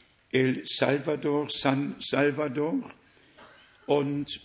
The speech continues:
wir schauen einfach zurück, sogar bis zu dem Hö-, Höhepunkt in Lima. Dort haben wir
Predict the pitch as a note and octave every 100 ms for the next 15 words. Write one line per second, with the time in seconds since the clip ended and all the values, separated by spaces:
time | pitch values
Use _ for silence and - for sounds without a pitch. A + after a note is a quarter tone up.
0 | - D3+ D3 E3+ F3 G#3 E3 F3 E3+ E3+
1 | - E3 D3+ E3 F3+ - - - _ _
2 | _ _ - - C#3 C3+ D3+ D3 - C#3
3 | - D3+ C#3 A#2+ A2 F3+ F#3 - - F3+
4 | F#3+ F#3+ - G3+ F#3+ F#3+ - - - -
5 | _ _ - B2+ C3 C#3 G3+ G3 G3+ G2
6 | F2+ - _ _ _ _ _ _ _ _
7 | _ _ _ A#2+ - - B2 B2+ C#3 B2
8 | B2+ B2